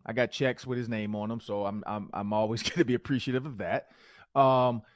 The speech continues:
when you look at Jim Irsay, though, he's a smart guy, but he's also a guy that doesn't do things,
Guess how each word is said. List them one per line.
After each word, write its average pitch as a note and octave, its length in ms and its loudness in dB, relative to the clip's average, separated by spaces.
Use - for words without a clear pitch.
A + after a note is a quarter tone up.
when D#3+ 180 2
you G#3+ 100 6
look A#3+ 180 4
at F#3 80 2
Jim E3 160 2
Irsay, C#3+ 320 2
though, C3+ 160 4
he's D#3+ 240 -2
a D#3 40 -2
smart C#3 360 -4
guy, C#3 140 4
but C3 120 0
he's B2 120 -2
also C#3+ 520 2
a B2+ 80 0
guy C3 380 8
that A#2 420 -2
doesn't D#3+ 560 4
do D3 220 2
things, B2+ 680 -4